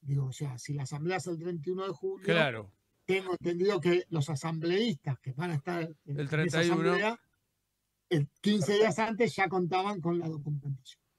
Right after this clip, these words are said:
Speaker 1: Una vez que, eh, San Lorenzo, y voy a, voy a contar este, este detalle, una vez que San Lorenzo apruebe, se aprueba la asamblea del contrato de fideicomiso el treinta y uno de julio,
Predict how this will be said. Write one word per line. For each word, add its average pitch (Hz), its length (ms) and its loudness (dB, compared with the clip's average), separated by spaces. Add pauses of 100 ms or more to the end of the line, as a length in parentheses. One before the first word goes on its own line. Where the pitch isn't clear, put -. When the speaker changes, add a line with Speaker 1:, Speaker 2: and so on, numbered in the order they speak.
(420)
Speaker 1:
Una 277 320 0
vez 151 360 0 (340)
que, 147 460 -6
eh, 131 380 -6
San 147 300 -4
Lorenzo, 165 720 -2 (580)
y 139 100 0
voy 165 140 4
a, 175 180 2
voy 165 160 0
a 170 40 0
contar 170 260 -2
este, 160 160 -4 (120)
este 165 220 -4
detalle, 170 340 0
una 175 120 -2
vez 196 80 -6
que 190 60 -4
San 170 160 -4
Lorenzo 175 340 -4
apruebe, 165 640 2
se - 180 -12
aprueba 175 300 0
la 170 80 2
asamblea 165 400 -2
del 147 220 -2
contrato 165 340 -4
de 143 60 -6
fideicomiso 165 460 -4
el 143 60 -8
treinta 143 200 -6
y 175 40 0
uno 185 120 -4
de 185 60 -8
julio, 233 480 -2